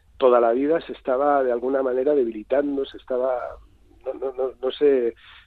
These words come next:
no se daba con tan-, con, se daba con menor frecuencia, ¿no? Porque esos espacios que es el coche, es el tocadiscos en el, en la sa-, en el comedor familiar, todas esas cosas, los nuevos dispositivos, las, el,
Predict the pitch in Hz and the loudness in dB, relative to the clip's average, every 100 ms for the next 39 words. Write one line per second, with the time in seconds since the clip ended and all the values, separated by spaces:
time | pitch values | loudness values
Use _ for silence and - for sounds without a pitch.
0 | - 123 147 135 139 135 120 139 123 123 | -6 -4 0 2 4 2 0 -4 -8 -8
1 | 123 - 123 139 160 151 117 135 135 120 | -10 -8 -2 2 2 2 2 0 -2 -6
2 | 107 107 98 - 92 139 127 98 113 123 | -4 -6 -6 -10 -6 -6 -6 -6 -6 -4
3 | 147 139 - 143 117 - - - - 139 | -6 -8 -6 -6 -8 -16 -16 -18 0 2
4 | 139 - 113 113 - - - 113 117 113 | 2 0 -4 -4 -10 -18 -14 -8 -8 -6
5 | 110 110 127 - 117 120 110 107 104 104 | -4 -4 -4 -4 -4 -2 -2 -2 -4 -6
6 | - - - 120 117 107 - - 120 113 | -8 -16 -10 -2 0 0 -4 -4 -2 0
7 | 117 101 107 139 127 120 113 - 113 110 | 0 0 4 6 6 4 2 0 -2 2
8 | 135 160 151 - 143 160 151 160 147 165 | 4 4 4 0 -2 0 -4 -2 -2 -2
9 | - _ _ _ _ 127 117 127 156 165 | -4 _ _ _ _ 2 2 6 6 6
10 | 160 151 - 127 190 101 95 - - - | 0 -2 -2 -4 -4 -2 -4 -6 -20 -18
11 | 98 98 98 101 104 | -16 -14 -12 -10 -10